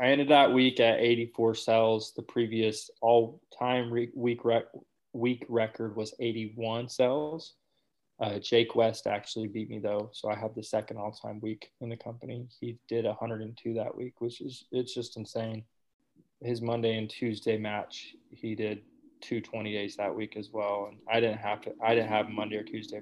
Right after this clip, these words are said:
match. I had a bye, but anyways, uh,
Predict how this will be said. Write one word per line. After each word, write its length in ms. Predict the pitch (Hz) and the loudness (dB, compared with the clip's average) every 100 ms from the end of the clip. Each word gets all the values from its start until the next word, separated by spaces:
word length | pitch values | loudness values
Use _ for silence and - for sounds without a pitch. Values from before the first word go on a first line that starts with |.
| 101 | -12
match. 300 | 117 107 - | -8 -8 -8
I 40 | 110 - - - - | -12 -14 -20 -20 -16
had 80 | 110 | -14
a 60 | 95 | -6
bye, 320 | 104 110 117 - | -2 -2 -6 -10
but 180 | 127 - _ _ _ _ _ _ _ | -10 -10 _ _ _ _ _ _ _
anyways, 540 | 139 160 135 127 - - _ _ _ _ _ _ _ _ _ - | -2 4 6 6 2 -8 _ _ _ _ _ _ _ _ _ -4
uh, 280 | 123 127 | 2 2